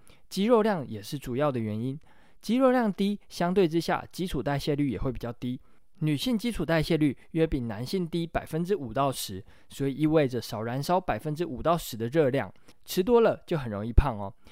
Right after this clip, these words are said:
在饮食控制的时候，要比男生更加的注意。那再来，第二个不可变因素就是年龄，随着年龄越大，越容易造成增脂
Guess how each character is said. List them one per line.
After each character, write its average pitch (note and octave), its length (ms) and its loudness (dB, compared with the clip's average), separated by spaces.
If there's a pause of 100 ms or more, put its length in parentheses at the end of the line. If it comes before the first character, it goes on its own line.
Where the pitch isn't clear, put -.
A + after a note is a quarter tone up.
(160)
在 D#3 160 2
饮 C3 120 -4
食 C3 160 -6
控 F#3 220 -2
制 F#3 100 -2
的 D3 80 2
时 C3 120 -8
候， C3+ 340 0
要 C#3 100 -6
比 B2+ 180 -4
男 G#2+ 200 -6
生 F3 340 -2
更 D#3+ 180 -2
加 B2 180 -2
的 A#2 80 -2
注 A2 260 -6
意。 G#2+ 140 -8 (380)
那 D3 100 0
再 D#3 140 0
来， B2 180 -4 (240)
第 A#3+ 120 -6
二 A3 160 6
个 D#3+ 100 0
不 D#3+ 140 -2
可 - 120 -6
变 C3+ 200 -2
因 B2+ 140 -2
素 B2+ 220 -2 (120)
就 C3+ 100 -6
是 B2+ 140 -4
年 A#2 240 -2
龄， A#2 200 -2 (300)
随 - 180 -2
着 D#3+ 140 0
年 F3 200 4
龄 A3 160 2
越 A3+ 160 6
大， F#3+ 260 0 (220)
越 G3 160 4
容 C#3 200 0
易 E3+ 40 -2
造 D#3 180 0
成 A#2+ 280 -8
增 G3 260 -2
脂 A#2 260 -6